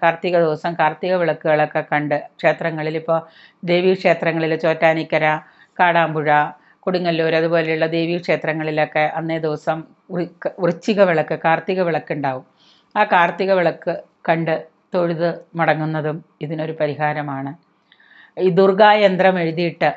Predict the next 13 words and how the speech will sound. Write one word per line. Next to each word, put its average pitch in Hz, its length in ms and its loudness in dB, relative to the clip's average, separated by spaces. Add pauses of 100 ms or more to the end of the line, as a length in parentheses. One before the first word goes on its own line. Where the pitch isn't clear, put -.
വിധി 175 300 -2
പോലെ, 156 460 -2
ഏതെങ്കിലും 165 500 -4
ഒരു 160 100 -4
ആചാര്യനെ 160 540 -2
കൊണ്ട് 151 400 -6 (380)
വിധി 185 200 -2
പോലെ 170 240 2
ഒരു 160 80 -2
ദുർഗായന്ത്രം 165 800 0
എഴുതിയിട്ട് 151 420 -4
നമ്മൾ 147 360 -2 (160)
ശരീരത്തിൽ 156 720 -2